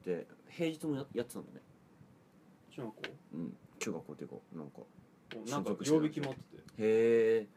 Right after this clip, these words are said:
Speaker 1: ー。うち日曜日しかなくてさ。
Speaker 2: へー。
Speaker 1: へー、すごいね。
Speaker 2: やってた。
Speaker 1: め-、名門だね。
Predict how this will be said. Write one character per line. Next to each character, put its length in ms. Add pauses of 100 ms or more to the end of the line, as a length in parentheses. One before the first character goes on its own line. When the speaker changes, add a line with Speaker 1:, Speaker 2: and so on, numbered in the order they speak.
(260)
Speaker 1:
ー。 40
う 60
ち 200
日 420
曜 140
日 80
し 100
か 100
な 80
く 20
て 240
さ。 60 (500)
Speaker 2:
へ 20
ー。 360 (1400)
Speaker 1:
へ 280
ー、 40
す 140
ご 140
い 60
ね。 100 (680)
Speaker 2:
や 80
っ 20
て 80
た。 100
Speaker 1:
め-、 180
名 60
門 260
だ 140
ね。 220